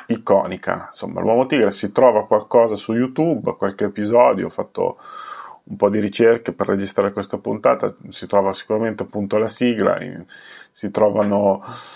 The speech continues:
il, soprattutto gli episodi, eh, finali in cui l'Uomo Tigre perde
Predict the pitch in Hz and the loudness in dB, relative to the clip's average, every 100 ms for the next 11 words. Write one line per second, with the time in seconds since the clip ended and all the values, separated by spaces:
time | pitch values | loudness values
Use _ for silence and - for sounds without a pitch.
0 | - - 98 101 98 98 101 101 110 123 | -20 -6 0 0 0 -2 -2 -2 -2 -2
1 | 113 110 - 110 107 110 113 110 110 104 | 0 -2 -2 -2 2 4 4 2 -2 -2
2 | - 95 90 101 101 98 117 120 123 135 | -2 0 0 0 -2 -2 0 2 2 2
3 | 117 - 98 104 101 98 101 107 98 98 | -2 -6 -6 -2 0 0 -2 -2 0 0
4 | - 107 104 - 98 - | 4 4 4 0 -2 -2